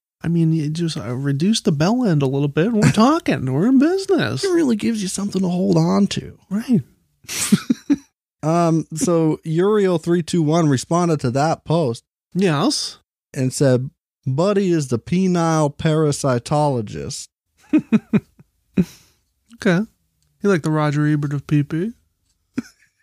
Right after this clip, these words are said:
Speaker 2: Parasitology, is that, like, a study of parasites?
Speaker 1: No, it's a study of movies.
Speaker 2: Like butt worms? <laughs> Butt worm parasites, maybe?
Speaker 1: Yeah.
Speaker 2: So he uses his pee-pee. That's why he's a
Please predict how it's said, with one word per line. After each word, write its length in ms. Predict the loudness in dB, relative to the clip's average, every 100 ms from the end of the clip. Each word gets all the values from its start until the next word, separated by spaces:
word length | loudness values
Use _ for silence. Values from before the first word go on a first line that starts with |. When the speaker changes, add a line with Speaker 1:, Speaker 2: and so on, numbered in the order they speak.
| _ _ _ _ _ _
Speaker 2:
Parasitology, 1080 | -2 0 2 0 2 2 2 2 2 2 2
is 140 | 2
that, 140 | 2 2
like, 220 | 0 -2 _ _ _
a 100 | -8
study 380 | -6 0 2 4
of 140 | 2 2
parasites? 840 | 2 2 0 -2 -2 -4 -10 -10
Speaker 1:
No, 280 | -4 0 0
it's 160 | -2 -4
a 40 |
study 340 | -4 0 2 2
of 60 |
movies. 560 | 4 4 2 0 -4 0
Speaker 2:
Like 200 | 0 2
butt 220 | 2 2
worms? 520 | 2 2 0 -2 -8 -16 _ _ _ -6 -2 -4
<laughs> 800 | -6 -2 -2 0 -2 -4 _ -2
Butt 200 | 0 2
worm 200 | 2 2
parasites, 580 | 2 2 0 0 0 0
maybe? 400 | 0 0 -2 -4 _ -4
Speaker 1:
Yeah. 240 | -4 -4 -10 _ _ _ -10
Speaker 2:
So 160 | -2 2
he 120 | 4
uses 280 | 2 2 0
his 100 | -2
pee-pee. 500 | 0 0 0 0 0
That's 180 | 0 0
why 120 | 0
he's 200 | 0 0
a 240 | -2 -2